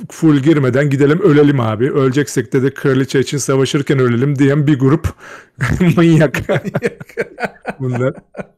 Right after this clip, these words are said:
Speaker 1: Em,
Speaker 2: Emekli maaşları da zaten hiç artmadı. Para da yetmiyor. Yaşasak da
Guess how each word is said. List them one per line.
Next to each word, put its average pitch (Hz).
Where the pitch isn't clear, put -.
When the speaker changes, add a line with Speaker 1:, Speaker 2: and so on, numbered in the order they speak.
Speaker 1:
Em, 127
Speaker 2:
Emekli 156
maaşları 165
da 165
zaten 147
hiç 147
artmadı. 127
Para 131
da 127
yetmiyor. 120
Yaşasak -
da -